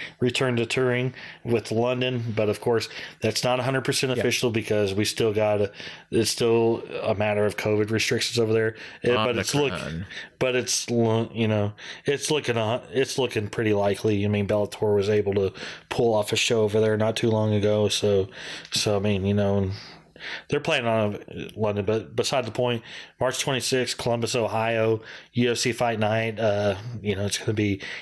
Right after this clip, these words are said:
Speaker 1: Jan Blachowicz and Alexander Rakic, and then they got Amanda Ribas and Michelle Waterson. Those are the only, I think those are the only two fights announced for the card so far. But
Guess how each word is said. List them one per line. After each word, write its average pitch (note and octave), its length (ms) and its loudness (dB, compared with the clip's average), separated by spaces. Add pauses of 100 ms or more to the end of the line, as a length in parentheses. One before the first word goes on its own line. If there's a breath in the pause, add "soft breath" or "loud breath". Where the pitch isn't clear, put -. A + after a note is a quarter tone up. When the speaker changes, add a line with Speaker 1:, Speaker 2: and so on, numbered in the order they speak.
Speaker 1:
Jan A2+ 220 0
Blachowicz A2+ 560 2
and A2 80 0
Alexander G#2+ 500 2
Rakic, G#2 640 0 (400 loud breath)
and A2+ 80 2
then G#2+ 80 0
they G#2+ 80 2
got A2 240 2
Amanda A2 320 0
Ribas A#2+ 520 2
and G#2+ 200 2
Michelle G#2+ 320 2
Waterson. A2 460 2
Those G#2+ 160 2
are G#2 80 2
the G2 180 -4 (420 loud breath)
only, A2+ 240 2
I A2+ 140 0
think D#3 140 -2
those C#3+ 160 0
are A#2 40 2
the A#2 60 2
only A#2 140 2
two A2 160 -2
fights G#2 280 -2
announced G2+ 280 0
for G#2 80 0
the G2 40 -2
card G#2 300 -2
so A2 160 0
far. G#2+ 300 0
But G2 340 -2